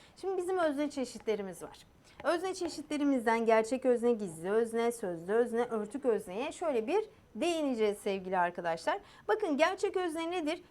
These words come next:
Cümlede görebildiğim özne. Somut olarak cümlede görebiliyorsam özneyi sevgili arkadaşlar ben buna ne diyeceğim? Gerçek özne diyeceğim.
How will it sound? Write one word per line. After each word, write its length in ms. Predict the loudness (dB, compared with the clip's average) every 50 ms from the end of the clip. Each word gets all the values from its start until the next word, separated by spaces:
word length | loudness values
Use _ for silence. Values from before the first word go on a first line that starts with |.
| -10 -8
Cümlede 500 | -4 0 2 4 4 4 2 2 0 0
görebildiğim 760 | 2 2 2 4 4 2 2 2 2 2 2 2 2 4 4 4
özne. 340 | 2 2 0 -4 -6 -8
Somut 380 | -8 -6 -4 -4 -2 -2 -2 -2
olarak 440 | 0 0 2 4 4 4 2 2 -2
cümlede 340 | -2 -2 0 0 0 -2 -2
görebiliyorsam 760 | -2 -2 -2 -2 -2 -2 -4 -4 -4 -4 -4 -4 -4 -2
özneyi 380 | -2 -2 -2 -2 -4 -6 -6 -6
sevgili 380 | -6 -4 -4 -4 -2 0 0 0
arkadaşlar 640 | 0 0 -2 -2 -2 -2 -2 -2 -2 -2 0 2
ben 220 | 4 4 4 2
buna 140 | 0 0 -2
ne 280 | -2 0 0 0 0 0
diyeceğim? 420 | 0 0 0 2 0 0 2 2
Gerçek 440 | 4 4 4 4 2 -2 -6 -4 -2
özne 360 | -2 -4 -2 0 0 0 0
diyeceğim. 340 | -2 -4 -6 -6 -8 -8 -8